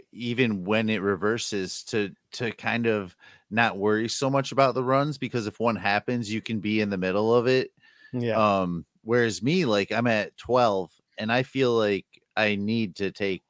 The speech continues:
Speaker 1: a quarterback and possibly even two at that first turn and just secure my quarterbacks at that point.
Speaker 2: And that's important too, because the quarterbacks, I mean, are, is he, are we getting hit with incompletions again this year?
Speaker 1: Yeah,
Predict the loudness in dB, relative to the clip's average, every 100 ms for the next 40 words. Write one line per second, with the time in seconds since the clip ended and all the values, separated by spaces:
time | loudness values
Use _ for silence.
0 | _ -14 -14 _ _ 0 0 2 0 0
1 | -2 -8 -4 -2 -2 -4 -8 -8 -8 -10
2 | -8 -2 0 2 0 0 -2 -2 -4 -6
3 | -6 -10 -6 -4 -4 -8 _ _ _ _
4 | _ -6 -6 -2 -4 -2 -6 -6 -4 -4
5 | -4 -4 -4 -2 -2 -4 -6 -12 -12 -4
6 | -2 -4 -10 -14 -12 -14 -18 _ _ -20
7 | -20 -14 -6 0 0 0 -4 0 0 0
8 | -4 _ -4 -2 -2 -6 0 2 4 2
9 | -4 -10 -4 -4 -4 -2 0 2 4 6
10 | 6 2 -4 -6 -8 -6 -2 2 2 2
11 | 0 0 -2 0 0 2 2 2 2 2
12 | 2 0 0 -2 0 0 0 -2 -2 -2
13 | -2 -2 0 4 4 4